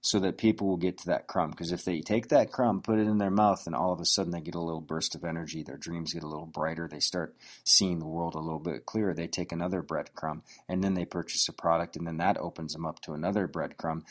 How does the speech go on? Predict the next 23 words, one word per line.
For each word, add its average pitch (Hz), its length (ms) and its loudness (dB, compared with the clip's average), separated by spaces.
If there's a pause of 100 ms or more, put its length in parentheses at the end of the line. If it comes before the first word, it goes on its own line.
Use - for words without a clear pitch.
(220)
And 98 120 2
then 95 160 0
pretty 117 340 6
soon, 82 460 0 (220)
they're 101 180 4
in 110 80 8
a 95 60 4
brand 87 420 2
new 98 100 4
reality 82 540 0
with 76 220 -12
brand 85 240 0
new 92 100 -2
experiences, 80 760 -2
more 87 200 0
optimized 87 580 2
life, 80 340 -6
better 87 280 2
businesses, 82 640 2
saving 95 460 2
times, 82 360 -6
more 90 220 -2
vacations. 90 640 -4